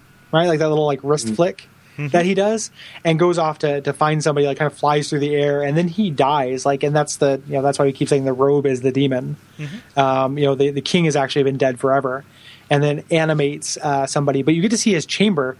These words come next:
Speaker 3: Mm-hmm.
Speaker 1: which is, like, this, uh, all of these chairs up against, like, piled up and haphazardly placed.
Speaker 2: Oh,
Speaker 3: Yeah.
Speaker 2: yeah.
Speaker 1: In a, in a way I can't figure out why, but always unnerves me. I, w-, I went to a haunted house where they had a room like that.
Speaker 3: Yeah.
Speaker 1: Um,
Speaker 2: Oh,
Speaker 1: called the
Speaker 2: man.
Speaker 1: Thirteenth Door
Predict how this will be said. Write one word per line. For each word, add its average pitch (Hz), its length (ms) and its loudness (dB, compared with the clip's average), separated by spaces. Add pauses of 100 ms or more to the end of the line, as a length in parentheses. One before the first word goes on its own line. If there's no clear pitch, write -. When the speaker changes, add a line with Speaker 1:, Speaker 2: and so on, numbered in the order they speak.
(140)
Speaker 3:
Mm-hmm. 156 200 -6
Speaker 1:
which 165 240 2
is, 165 380 2
like, 147 160 0
this, 151 200 0 (360)
uh, 139 280 2
all 175 140 2
of 214 80 0
these 185 200 0
chairs 165 520 0
up 180 100 0
against, 196 600 -2
like, 151 120 0
piled 180 300 2
up 208 160 0
and 151 140 0
haphazardly 160 800 0 (260)
placed. - 520 -2 (260)
Speaker 2:
Oh, 131 60 -6
Speaker 3:
Yeah. 107 120 2
Speaker 2:
yeah. 92 260 -4 (340)
Speaker 1:
In 160 100 2
a, 165 60 4
in 165 160 0
a 160 60 2
way 160 200 2
I 160 100 2
can't 165 300 -2
figure 165 260 2
out 151 160 0
why, 143 300 2
but 151 140 0
always 143 300 0
unnerves 143 400 0
me. 185 180 0 (120)
I, 170 60 2
w-, 190 180 2
I 196 40 0
went 220 180 2
to 247 80 2
a 175 160 0
haunted 180 300 0
house 165 300 -2
where 147 120 2
they 139 100 -2
had 139 180 0
a 139 60 0
room 147 260 0
like 131 240 -4
that. 156 400 -4
Speaker 3:
Yeah. 98 340 -6 (320)
Speaker 1:
Um, 139 280 2
Speaker 2:
Oh, - 40 0
Speaker 1:
called 151 160 0
the 139 100 0
Speaker 2:
man. - 100 -14
Speaker 1:
Thirteenth 170 480 0
Door 143 440 2